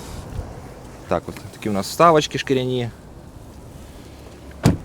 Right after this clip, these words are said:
Так, позаду у нас так оце також виглядає максимально збережено.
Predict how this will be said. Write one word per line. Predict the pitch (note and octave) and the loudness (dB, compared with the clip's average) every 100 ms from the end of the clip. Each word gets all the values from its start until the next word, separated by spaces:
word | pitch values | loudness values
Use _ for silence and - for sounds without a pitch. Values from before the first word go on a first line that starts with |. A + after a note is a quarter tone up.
| - - - - - - - - - - - - - - - - - | -10 -14 -14 -14 -14 -12 -10 -10 -14 -14 -6 -4 -4 -6 -16 -8 -2
Так, | D#2+ - - - - | 0 -2 -10 -12 2
позаду | G#2+ G#2+ G#2+ G2 | 4 8 8 8
у | |
нас | G2+ G2 - - - - - - - - - - - - - - - - - - - | 4 0 -2 -10 -16 -18 -18 -18 -18 -18 -20 -20 -20 -18 -18 -18 -18 -18 -18 -18 -10
так | - F2+ | -6 -4
оце | F#2 D#2+ | -4 -6
також | - - - | -8 -8 -4
виглядає | F#2 G2 G2 G#2 G2 F#2+ F2+ - - - - - - - - - - | 0 2 6 6 6 4 -4 -12 -14 -16 -18 -18 -18 -18 -20 -14 -10
максимально | F2+ - G#2 G2+ F#2+ | -8 -4 0 0 0
збережено. | D#2 A2 C3+ D3 C#3 C3 | 0 4 6 4 2 -2